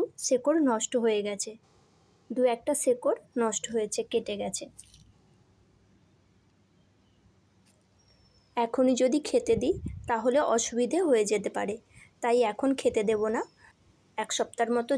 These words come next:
যাক, তারপরে একে খেতে দেব। আর কিভাবে খেতে দেব, সেটা আপনাদের সাথে অবশ্যই শেয়ার করব।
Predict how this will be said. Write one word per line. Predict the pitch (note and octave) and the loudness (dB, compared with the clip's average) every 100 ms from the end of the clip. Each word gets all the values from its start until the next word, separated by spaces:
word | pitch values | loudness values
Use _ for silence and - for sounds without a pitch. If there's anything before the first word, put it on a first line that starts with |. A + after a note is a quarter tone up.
| - | 0
যাক, | A#3 F4 - - - _ | -2 -4 -14 -20 -20 _
তারপরে | A3 G#3+ - A3 D#4 - _ _ _ _ | -4 -2 -2 0 0 -2 _ _ _ _
একে | A#3+ G#3+ D4 - | -4 -2 -2 -4
খেতে | - C4 A3+ | -2 0 0
দেব। | F#3+ F#3+ G3+ - _ - | 0 -2 -6 -8 _ -10
আর | A#3 C4 | -8 -6
কিভাবে | B3+ A#3 A#3 C4 | -4 -2 0 0
খেতে | C4+ B3 A3 A3+ | 0 -2 0 0
দেব, | D4 A4 C4 - _ - | 2 2 0 -4 _ -4
সেটা | - A#3+ A#3 | 0 2 0
আপনাদের | G#3 G#3 G3+ G#3 - | -2 -4 -4 -2 -4
সাথে | A#3 G4+ - _ | -2 -2 -4 _
অবশ্যই | A#3 G#3+ A3 - G4+ | 0 2 -2 0 0
শেয়ার | - B3 F#3+ F#3+ | 2 2 2 0
করব। | - G3 | -2 -2